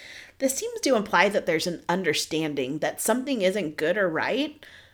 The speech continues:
but we allow ourselves to flirt with it anyway. I would imagine this often includes justifications. Uh, part of our mortal experience is to bring our bodies into alignment with our spirit. In many cases,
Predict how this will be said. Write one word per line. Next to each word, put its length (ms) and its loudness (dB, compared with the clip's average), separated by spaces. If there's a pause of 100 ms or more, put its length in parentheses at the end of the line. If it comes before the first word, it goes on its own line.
(340)
but 180 4
we 160 4
allow 320 0
ourselves 460 -2
to 100 0
flirt 300 2
with 180 -6
it 140 -4
anyway. 460 -10 (840)
I 100 4
would 120 2
imagine 460 0
this 180 -4
often 320 -4
includes 460 -6
justifications. 1300 -10 (760)
Uh, 220 0
part 260 4
of 80 -2
our 100 2
mortal 320 4
experience 800 0
is 160 -4
to 100 -4
bring 240 2
our 100 2
bodies 500 -2
into 360 -2
alignment 400 0
with 140 -6
our 140 -2
spirit. 520 -6 (500)
In 160 0
many 240 2
cases, 840 -2